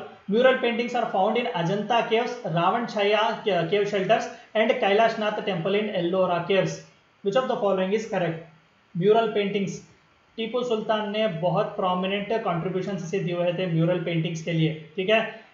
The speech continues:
उन्होंने अपने सल्तनत के दीवारों पर, जब उनके म्युनिसिपैलिटी के दीवारों पर भी इस तरीके के म्यूरल पेंटिंग्स करवाए हुए थे, क्योंकि वो वेस्टर्न, ब्रिटिशों के खिलाफ वहाँ के वेस्टर्न पेंटिंग्स को वो इतना सपोर्ट नहीं करते थे। वो चाहते थे कि इंडिजीनियस है, इंडिजीनियस है,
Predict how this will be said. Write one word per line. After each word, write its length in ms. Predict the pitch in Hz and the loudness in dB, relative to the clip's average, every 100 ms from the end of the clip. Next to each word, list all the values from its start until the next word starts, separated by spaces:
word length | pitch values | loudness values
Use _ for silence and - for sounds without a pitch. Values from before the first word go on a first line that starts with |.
| - | -6
उन्होंने 280 | 180 196 | -2 0
अपने 400 | 208 - 202 208 | 0 0 -2 -2
सल्तनत 500 | 196 185 170 202 202 202 | 0 -2 -2 -2 -4 0
के 120 | 214 | 0
दीवारों 500 | 175 190 190 196 190 | 2 2 2 2 0
पर, 160 | 190 | 0
जब 260 | 165 165 160 | 0 -2 -4
उनके 240 | 170 160 196 | -6 -2 -2
म्युनिसिपैलिटी 580 | 170 165 - 180 185 202 | -2 -4 -6 -4 -2 0
के 100 | 190 | 0
दीवारों 440 | 170 175 175 175 | 0 -2 -2 -2
पर 140 | 175 | -4
भी 80 | 175 | -2
इस 100 | 208 | -2
तरीके 260 | 190 170 175 | -4 -4 -4
के 100 | 190 | -4
म्यूरल 340 | 175 175 180 | -2 -4 -4
पेंटिंग्स 340 | 180 165 175 - | -4 -4 -6 -6
करवाए 300 | 165 160 160 | -2 0 2
हुए 160 | 160 | 2
थे, 140 | 160 165 - - _ _ - - - _ _ _ _ _ _ _ | 0 -2 -6 -16 _ _ -20 -20 -20 _ _ _ _ _ _ _
क्योंकि 240 | 196 180 226 | -4 -2 0
वो 180 | 226 | 2
वेस्टर्न, 420 | 185 185 - 240 233 | 2 -2 -2 -4 -4
ब्रिटिशों 580 | 180 170 190 214 220 | -4 -2 -2 -2 -4
के 140 | 208 226 | -4 -4
खिलाफ 420 | 208 196 202 202 | 2 2 2 -2
वहाँ 200 | 175 - | -4 -4
के 80 | 196 | -2
वेस्टर्न 680 | 170 165 220 220 220 202 - | -2 -2 -2 0 2 0 -2
पेंटिंग्स 340 | 190 190 214 - | -4 -2 -4 -2
को 120 | 214 | -2
वो 100 | 214 | 0
इतना 200 | 185 196 | -2 -4
सपोर्ट 340 | - 170 175 | -4 -6 -4
नहीं 160 | 165 165 | -2 -2
करते 280 | 175 160 147 | -2 -4 -6
थे। 160 | 139 - - _ _ _ _ | -6 -14 -20 _ _ _ _
वो 80 | 190 | -4
चाहते 280 | 185 185 202 | 0 0 0
थे 120 | 214 | -2
कि 100 | 220 | 0
इंडिजीनियस 640 | 220 190 214 208 214 202 180 | 0 0 -2 -2 -2 -2 -2
है, 140 | 180 | -2
इंडिजीनियस 680 | 180 175 202 190 196 190 180 | -2 -2 -2 -2 -4 -2 -4
है, 220 | 170 170 | -4 -8